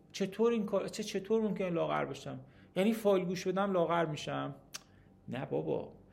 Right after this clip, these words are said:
حتماً باید یه کار دیگه هم انجام بدم. حالا استاد نگفته، ولی دیگه آموزش لاغری بازی رو درسته من دارم کار می‌کنم، ولی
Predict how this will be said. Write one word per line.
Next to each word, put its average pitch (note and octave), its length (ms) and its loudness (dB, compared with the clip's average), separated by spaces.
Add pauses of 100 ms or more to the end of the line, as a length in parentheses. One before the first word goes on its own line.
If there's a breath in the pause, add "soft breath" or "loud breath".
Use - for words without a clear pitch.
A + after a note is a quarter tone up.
(180 soft breath)
حتماً D3 400 -4
باید E3+ 200 4
یه F3+ 60 2
کار F3+ 280 2
دیگه D#3+ 200 -2
هم F3 60 0
انجام D#3+ 420 -2
بدم. G#2 300 -2 (400 loud breath)
حالا F#3 200 4
استاد G#3+ 440 4
نگفته، B2 440 6
ولی F3+ 240 8
دیگه F#3 320 4
آموزش D3+ 400 2
لاغری C#3+ 400 4
بازی C#3+ 240 2
رو A3 100 0
درسته G3 340 2
من A#3 120 0
دارم C#3+ 260 2
کار C3+ 240 2
می‌کنم، B2+ 420 -2
ولی E3+ 220 2